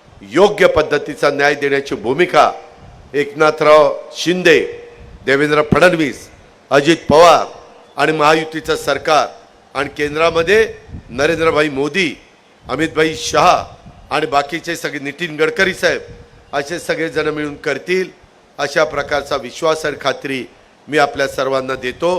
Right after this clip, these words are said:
तुम्ही कुठल्याही परिस्थितीमध्ये कुणाच्या अफवांच्यावर विश्वास ठेवू नका. मी सांगितलंय तेवढं ऐका. मी फार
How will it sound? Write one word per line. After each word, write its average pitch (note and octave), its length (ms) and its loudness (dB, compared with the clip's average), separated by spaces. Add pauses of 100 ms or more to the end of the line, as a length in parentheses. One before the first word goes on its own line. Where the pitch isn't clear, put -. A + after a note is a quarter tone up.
(520)
तुम्ही C#3+ 180 -6
कुठल्याही D#3 640 -4
परिस्थितीमध्ये C#3+ 840 -4 (560)
कुणाच्या D3+ 420 0
अफवांच्यावर C#3+ 720 0 (440)
विश्वास F#3 600 2
ठेवू D#3+ 180 -2
नका. C#3 400 0 (480)
मी D3+ 140 -4
सांगितलंय D#3 580 -2 (100)
तेवढं D3 360 -2
ऐका. C#3+ 360 2 (560)
मी C3+ 100 -2
फार E3 360 4